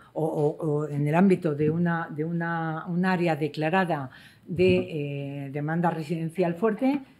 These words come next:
eh, em, tenemos que tener esto al día. ¿eh? Y si no, no podemos interactuar en el mercado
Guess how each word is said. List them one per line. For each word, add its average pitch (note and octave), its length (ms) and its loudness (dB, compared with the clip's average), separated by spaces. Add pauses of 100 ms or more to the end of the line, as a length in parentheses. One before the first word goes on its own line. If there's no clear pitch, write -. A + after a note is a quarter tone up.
(120)
eh, E3 380 0
em, D3+ 440 -6
tenemos F3+ 300 2
que D#3 140 -2
tener D3+ 260 -6
esto C#3+ 180 -8
al C3+ 100 -6
día. C#3 260 -10 (260)
¿eh? G#3+ 280 -8
Y E3+ 80 -8
si F3+ 140 -4
no, G3 160 2
no F#3 200 2
podemos E3+ 360 0
interactuar G3 840 0
en D3+ 140 -2
el E3+ 120 0
mercado F3 580 0